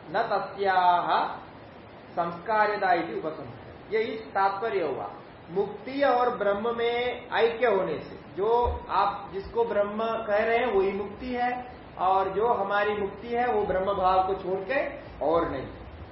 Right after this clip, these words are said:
इसलिए ब्रह्म और मुक्ति में ऐक्य होने से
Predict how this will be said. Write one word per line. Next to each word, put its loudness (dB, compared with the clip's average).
इसलिए -2
ब्रह्म 0
और 4
मुक्ति -4
में -4
ऐक्य -2
होने -2
से -6